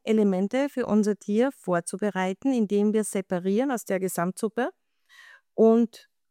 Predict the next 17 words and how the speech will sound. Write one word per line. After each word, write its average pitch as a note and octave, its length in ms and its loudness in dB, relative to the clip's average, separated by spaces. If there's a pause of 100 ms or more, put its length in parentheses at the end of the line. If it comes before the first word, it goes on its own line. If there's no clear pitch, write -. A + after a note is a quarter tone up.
(160)
bearbeiten. D#3+ 640 0 (480)
Und G3+ 200 4
trotzdem, F3 720 -2
wenn G3+ 240 0
eins C4+ 260 2
nach B3 100 -2
dem - 160 -2
anderen G3 420 2
kommt, A3+ 380 0
dann F#3+ 80 0
stapelt F3+ 420 -2
sich F3+ 160 -2
das F3 160 -4
einfach D#3+ 280 -2
ganz D#3 200 -4
schnell D#3 260 -4
auf. C#3+ 300 -8